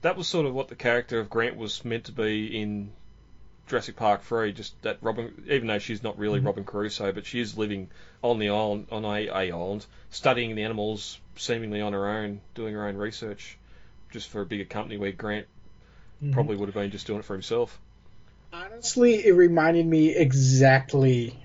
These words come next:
Speaker 2: of Alan Grant in the original planned Jurassic Park three script, even, like, <laughs> right down to keep taking, right, jotting down notes with a sandwich in her mouth.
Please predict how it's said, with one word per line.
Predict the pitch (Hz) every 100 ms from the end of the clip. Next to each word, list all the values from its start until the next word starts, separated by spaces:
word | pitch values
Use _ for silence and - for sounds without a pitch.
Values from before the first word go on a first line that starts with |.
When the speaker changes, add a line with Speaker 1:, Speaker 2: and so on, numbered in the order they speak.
| -
Speaker 2:
of | 151 131 135 - -
Alan | 160 139 131
Grant | 131 131 127 123 - - - - - -
in | 156 131 123 123 123 160
the | 147 139 131 120 117 -
original | 156 143 131 135 127
planned | 127 - 139 131 127
Jurassic | 127 127 -
Park | 135 131
three | 151
script, | 139 - 139 185
even, | 170 170
like, | 170 135 175 190
<laughs> |
right | 156 - -
down | 160 160 139
to | 147 131 - - - - - - - - -
keep | 226 226 -
taking, | 220 226 214 208
right, | 190 185
jotting | 185 196 190
down | 185 170 156
notes | 156 165 -
with | 175 151
a |
sandwich | 135 - 156 151 143
in | 131
her |
mouth. | 127 123 123 127 - - -